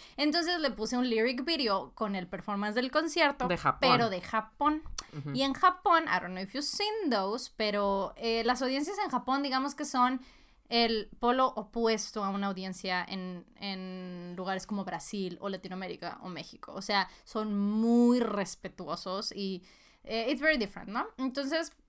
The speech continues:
Speaker 1: que doesn't mean that they don't having fun, it's just that they have fun in a different way. Entonces,
Speaker 2: Ujú.
Speaker 1: en el de Japón, eh, pues bueno, es que está la canción y él se detiene,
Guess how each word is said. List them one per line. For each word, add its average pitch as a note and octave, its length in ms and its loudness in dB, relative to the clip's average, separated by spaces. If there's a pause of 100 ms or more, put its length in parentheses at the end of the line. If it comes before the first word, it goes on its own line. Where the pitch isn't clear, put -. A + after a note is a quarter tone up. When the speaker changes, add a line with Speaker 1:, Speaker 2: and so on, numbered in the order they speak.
(120)
Speaker 1:
que C#4 100 6
doesn't C4+ 260 4
mean F#4+ 120 0
that F4+ 80 2
they B3 100 4
don't A#3 140 2
having G3+ 180 -2
fun, A3+ 280 4
it's G3 120 -6
just G3 120 -6
that G#3+ 80 -4
they F#3+ 120 -4
have G3 160 -6
fun F#3+ 240 -2
in G3 120 -8
a F#3 40 -6
different F#3 300 -8
way. A#3 160 -2 (180)
Entonces, A#3 520 -2
Speaker 2:
Ujú. - 60 -20 (760)
Speaker 1:
en B3+ 120 2
el B3 120 4
de - 80 2
Japón, D#4 540 4 (200)
eh, G#3+ 480 0
pues A#3 140 0
bueno, B3 200 4
es - 80 -4
que - 60 -6
está C4+ 140 4
la C#4 100 6
canción D4 460 4
y A3 100 0
él G3+ 80 -4
se A#3 140 -2
detiene, C4 640 0